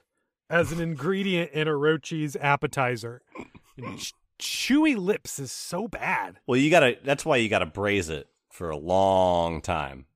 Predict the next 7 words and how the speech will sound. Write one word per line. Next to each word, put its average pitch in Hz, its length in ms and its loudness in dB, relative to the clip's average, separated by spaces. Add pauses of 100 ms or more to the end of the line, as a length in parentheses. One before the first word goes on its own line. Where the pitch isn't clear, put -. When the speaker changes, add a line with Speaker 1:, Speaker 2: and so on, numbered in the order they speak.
(140)
Speaker 2:
so 87 80 -8
they 85 100 -4
get 262 180 4
very 85 280 2
Speaker 1:
<laughs> - 0 -
Speaker 2:
soft. 185 560 -2 (2250)
Speaker 1:
Uh, 151 400 2